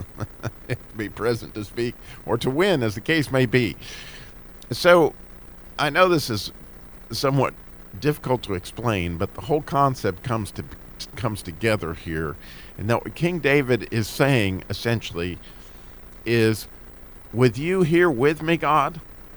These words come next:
then I'll know how to decide what's good, what's bad." In other words, inside this house, as I'm building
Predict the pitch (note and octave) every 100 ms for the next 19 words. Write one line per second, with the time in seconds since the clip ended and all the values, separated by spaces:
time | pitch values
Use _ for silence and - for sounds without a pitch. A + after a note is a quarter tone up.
0 | - - C#3+ D3+ D3+ F#3 F3+ C3 A#2 A#2+
1 | A#2 E3+ D3+ E3 D#3+ D3+ C#3+ B2+ - B2+
2 | B2+ A2 G2 C#3+ - - B2 A2+ A2 A#2
3 | - A#2+ B2 G2+ G#2+ A#2 A#2+ A2+ G2+ E2+
4 | D3 C#3 D3+ D3 A#2 A2+ A#2 B2 G#2 A2+
5 | G2+ G#2+ G#2 F#2 D#3 D3 C#3+ B2